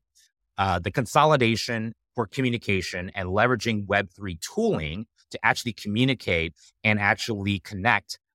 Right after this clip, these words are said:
with communities is actually very, very necessary. So meaning, you know, being able to buy, sell, trade, gift, swap digital assets or N F Ts easily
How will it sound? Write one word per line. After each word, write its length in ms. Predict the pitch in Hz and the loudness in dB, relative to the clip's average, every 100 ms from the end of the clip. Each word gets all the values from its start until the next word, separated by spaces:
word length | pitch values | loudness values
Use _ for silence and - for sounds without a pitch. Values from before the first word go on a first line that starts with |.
| - | -4
with 240 | 120 160 | 0 0
communities 680 | - 110 113 104 90 85 85 | -2 -2 0 0 2 0 0
is 160 | 107 95 | -6 -2
actually 320 | 92 95 113 | 0 0 0
very, 240 | 87 95 92 | 0 0 0
very 220 | 82 82 | 0 0
necessary. 560 | 85 87 85 - 62 - | 0 -2 -4 -10 -10 -2
So 320 | 101 92 - _ - | 0 0 -2 _ 0
meaning, 400 | 135 123 90 80 _ _ | 4 4 2 -6 _ _
you 100 | 110 | 2
know, 240 | 104 90 76 _ _ | 4 4 0 _ _
being 220 | 131 143 143 | 0 4 4
able 160 | 123 | 4
to 40 | 104 | 2
buy, 300 | 113 107 110 | 4 4 4
sell, 300 | - 104 101 | 0 -2 -4
trade, 400 | - 104 87 - | -2 0 0 -2
gift, 220 | 101 - | -4 -4
swap 460 | - 98 87 - _ _ _ _ - | -6 0 0 -2 _ _ _ _ -2
digital 280 | 113 101 87 | -2 -2 0
assets 460 | 82 82 73 67 | 0 0 -6 -10
or 80 | 90 | -8
N 120 | 101 | -6
F 100 | 92 | -8
Ts 380 | - 101 90 85 _ _ - | -6 -2 -2 -2 _ _ -4
easily 640 | 160 160 113 92 87 | -2 0 0 0 0